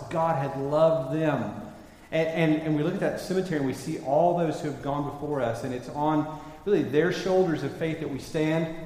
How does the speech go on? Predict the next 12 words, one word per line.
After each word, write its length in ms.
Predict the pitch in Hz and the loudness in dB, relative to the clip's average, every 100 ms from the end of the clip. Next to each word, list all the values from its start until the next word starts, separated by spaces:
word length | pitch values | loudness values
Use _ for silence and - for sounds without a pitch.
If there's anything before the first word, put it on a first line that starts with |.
| - - - - - - | -14 -18 -20 -20 -20 -8
There 300 | 120 151 160 | 4 6 6
in 80 | 151 | 6
the 180 | 135 - | 4 0
corner 340 | 160 175 165 | 0 4 4
of 140 | 156 135 | 4 0
the 100 | - | -2
cemetery, 460 | 160 156 160 156 | -2 -2 0 0
you'll 140 | 143 135 | 0 -4
see 180 | - | -4
that 320 | 147 147 - - - - | 0 0 0 -8 -14 -6
little 200 | 147 151 | -2 -2
cabin, 500 | - 156 147 156 | -4 0 2 2